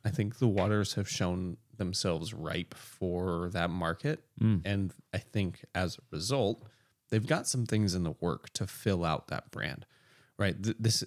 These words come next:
Speaker 1: they're not gonna reduce the quality of their existing lines and existing brands at large.
Speaker 2: Hmm.
Speaker 1: This was a market test with King Seiko.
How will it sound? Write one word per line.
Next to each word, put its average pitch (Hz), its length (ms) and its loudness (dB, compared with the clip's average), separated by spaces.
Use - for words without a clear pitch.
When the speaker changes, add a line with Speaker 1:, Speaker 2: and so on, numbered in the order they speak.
Speaker 1:
they're 123 200 6
not 143 200 4
gonna 117 180 4
reduce 92 580 0
the 101 120 0
quality 85 640 0
of 98 160 -2
their 85 160 0
existing 104 580 -2
lines 98 380 -6
and 101 100 -4
existing 92 480 -4
brands - 400 -6
at 90 160 -2
large. - 520 -2
Speaker 2:
Hmm. 101 200 4
Speaker 1:
This 107 400 2
was 101 200 2
a 120 40 6
market 104 440 0
test - 440 -4
with 107 160 2
King 78 180 -4
Seiko. - 440 -6